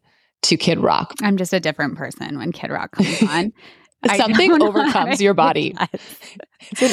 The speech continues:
Speaker 1: exorcism, and you have to, like,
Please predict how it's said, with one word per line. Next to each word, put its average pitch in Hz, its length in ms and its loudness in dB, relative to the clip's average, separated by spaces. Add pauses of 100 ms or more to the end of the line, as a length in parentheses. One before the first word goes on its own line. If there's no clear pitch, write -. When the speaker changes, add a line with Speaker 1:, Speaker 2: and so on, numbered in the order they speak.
Speaker 1:
exorcism, 226 760 2 (400)
and 220 120 4
you 214 80 8
have 208 200 2
to, 233 160 2
like, - 480 -4